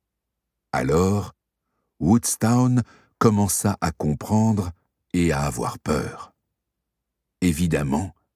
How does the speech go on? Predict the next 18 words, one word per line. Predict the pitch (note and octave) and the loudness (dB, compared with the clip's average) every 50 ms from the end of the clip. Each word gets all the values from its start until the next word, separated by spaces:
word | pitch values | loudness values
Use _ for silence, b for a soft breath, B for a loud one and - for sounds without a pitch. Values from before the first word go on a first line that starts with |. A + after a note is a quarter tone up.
| _ _ b b b b | _ _ b b b b
la | F2 F2 F2+ F2 | 0 2 2 0
forêt | - - G#2+ F#2+ F2+ G#2 G#2+ G#2+ | 0 -2 0 0 2 2 2 2
venait | D#2+ F2+ F#2 F2+ F#2 F2 | 2 0 2 2 2 2
reconquérir | D#2 - F#2 F2+ - - F#2 E2+ - - F2+ D#2+ E2 F2 E2 - | 2 0 -2 -2 0 -2 -2 -2 0 0 0 0 2 0 -2 -2
sa | - - - D#2+ | -2 -2 -2 -4
place | - - - D2+ D2 C#2+ - - - - - - _ _ - | -4 -4 -4 -2 -2 -2 -2 -4 -4 -6 -8 -10 _ _ -2
au | F2+ D#2+ | -2 0
bord | C2+ C2 - - - | 2 2 0 0 -2
du | - A#1+ - | -6 -10 -10
fleuve. | - - - C#2 A#1 G#1 - - - - - _ _ _ _ _ _ _ _ _ _ _ _ _ - | -8 -6 -4 -4 -4 -4 -6 -10 -14 -18 -20 _ _ _ _ _ _ _ _ _ _ _ _ _ 0
Et | F#2 E2+ E2 | 0 2 2
ses | - - F2 E2 C#2+ B1+ F2 | 2 0 0 0 2 2 2
arbres, | F2+ F#2+ G#2 G#2+ G#2 A2+ G#2+ G#2+ - _ _ _ _ - | 2 2 2 0 0 0 -2 -2 -4 _ _ _ _ -2
abattus, | - F2 D2 F2 F2 - - - - E2+ F#2 A2+ A#2 A2+ - - | 0 0 2 2 0 -2 -4 -4 0 2 2 2 2 0 -4 -12
dispersés, | - - F#2 F2+ - - - E2 D#2+ - - - - - G2 G#2 A2 G#2+ - | -8 -6 -4 -4 -4 -2 -2 -4 -4 -4 -4 -4 -2 0 0 2 0 0 -2
transformés, | - C3+ - F2+ - - - - F2+ D2 D2+ E2 F2+ G#2 A2+ A2 - B B B B | -4 -6 -4 -4 -4 -2 -2 0 0 0 0 2 2 4 2 2 0 B B B B
se | - - - A2 | -4 0 2 2
déprisonnaient | F#2+ D#2+ D2 A#2 A2 - - G2+ G#2 G2 E2+ F2+ E2 D#2 D#2+ D#2 D2+ C2+ - | 2 2 2 0 0 0 -2 -2 -2 0 0 0 0 0 0 0 -2 -4 -6